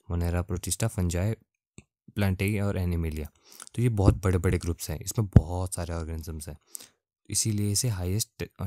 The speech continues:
टैक्सोनॉमिक कैटेगरी बोलते हैं। पर जो हमारा स्पीशीज और जीनस वगैरह होते हैं, जो ये लास्ट लास्ट के होते हैं राइट साइड में, ये लोअर और बेसिक टैक्सोनॉमिक कैरेक्टर्स होते हैं, कैटेगरीज होती हैं,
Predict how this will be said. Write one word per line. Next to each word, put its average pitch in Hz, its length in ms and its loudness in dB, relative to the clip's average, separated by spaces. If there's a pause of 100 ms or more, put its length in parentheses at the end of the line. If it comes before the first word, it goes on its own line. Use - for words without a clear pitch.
(100)
टैक्सोनॉमिक 90 480 0
कैटेगरी 87 360 -2
बोलते 82 280 -4
हैं। 78 100 -8 (540)
पर 107 80 -2
जो 113 140 -2
हमारा 120 260 0
स्पीशीज 107 440 -4
और 107 120 -2
जीनस 95 400 -4
वगैरह 90 440 -4
होते 92 220 -4
हैं, 92 100 -2
जो 95 120 -4
ये 92 80 -2
लास्ट 85 340 -6
लास्ट 92 140 -6
के 92 100 -8
होते 87 200 -6
हैं 85 80 -4
राइट 85 200 -6
साइड 82 140 -6
में, 80 180 -8 (600)
ये 135 140 -2
लोअर 92 540 0
और 95 100 0
बेसिक 90 440 -2
टैक्सोनॉमिक 87 460 -4
कैरेक्टर्स 85 440 -6
होते 87 220 -6
हैं, 87 260 -4
कैटेगरीज 92 460 -2
होती 90 280 -2
हैं, 87 140 -6